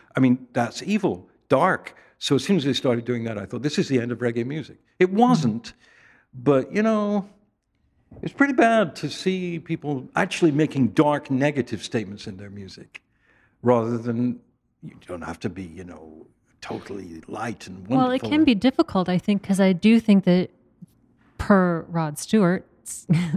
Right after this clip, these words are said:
Speaker 2: <laughs> comment, that, uh, you know, unlike other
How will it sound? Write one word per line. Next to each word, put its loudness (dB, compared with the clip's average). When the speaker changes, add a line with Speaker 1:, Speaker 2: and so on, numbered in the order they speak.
Speaker 2:
<laughs> -20
comment, -2
that, 6
uh, 4
you 10
know, 8
unlike 8
other 4